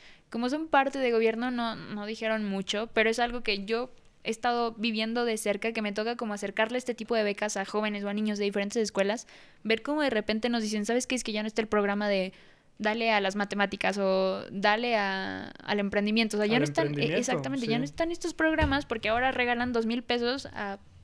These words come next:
Speaker 1: a chicos que van, se inscriben y, y lo gastan para distintas cosas. Y es triste, es muy
Speaker 2: Claro, y es,
Speaker 1: triste.
Speaker 2: y es que la idea o el propósito de estos, de estos programas, pues es que es, o sea, que se use para bien, ¿no? O sea, que,
Speaker 1: Sí.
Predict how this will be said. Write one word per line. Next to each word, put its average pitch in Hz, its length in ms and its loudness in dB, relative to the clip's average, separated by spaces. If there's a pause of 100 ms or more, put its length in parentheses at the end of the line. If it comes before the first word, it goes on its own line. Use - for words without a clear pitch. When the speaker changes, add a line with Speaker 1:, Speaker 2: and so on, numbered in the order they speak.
(220)
Speaker 1:
a 208 140 -4
chicos 247 380 -2
que 226 100 -2
van, 208 240 0
se 220 80 -10
inscriben 202 460 -6
y, 196 220 -10
y 196 180 -14
lo 190 160 -2
gastan 196 400 -4
para - 240 -6 (520)
distintas 294 380 -6
cosas. 233 260 -2
Y 233 60 0
es 277 80 0 (120)
triste, - 520 -4
es - 100 -6
muy 196 80 0
Speaker 2:
Claro, 170 220 2
y 139 100 4
es, 160 160 2
Speaker 1:
triste. 170 100 -6
Speaker 2:
y - 20 -2
es 175 120 -6
que 226 280 6
la 185 100 6
idea 175 180 6
o 208 100 8
el 190 80 4
propósito 165 520 0
de 165 80 6
estos, - 500 -4
de 170 200 -6
estos 180 260 -4
programas, 147 720 2 (560)
pues 139 180 -2
es 147 140 -2
que - 80 -4
es, - 300 -10 (200)
o 156 80 -8
sea, 139 160 -6
que 143 100 -10
se 143 140 -2
use 143 180 -2
para 175 240 2
bien, 160 300 2
¿no? 170 200 0
O 190 60 -4
sea, 147 200 -2
que, 131 520 0
Speaker 1:
Sí. - 80 -16